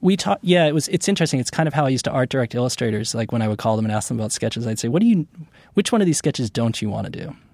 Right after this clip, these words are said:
And so I kind of approached Malcolm with, you know, when he was sort of reluctant to say what he liked, I said,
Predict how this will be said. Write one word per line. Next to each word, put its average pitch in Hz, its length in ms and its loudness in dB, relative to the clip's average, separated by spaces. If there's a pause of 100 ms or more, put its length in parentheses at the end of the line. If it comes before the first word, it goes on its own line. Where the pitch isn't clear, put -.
(240)
And 127 220 2
so - 140 0
I 120 80 2
kind 170 240 0
of 147 80 0
approached - 480 -2
Malcolm 127 340 0
with, 120 180 -4
you 139 120 4
know, 113 80 0
when 113 120 -2
he 131 80 0
was 120 120 -4
sort 123 120 -2
of 113 80 -4
reluctant 113 460 -2
to - 60 -8
say 117 180 -2
what 107 180 -2
he 104 100 -4
liked, 127 340 0
I 131 80 -6
said, 127 200 -4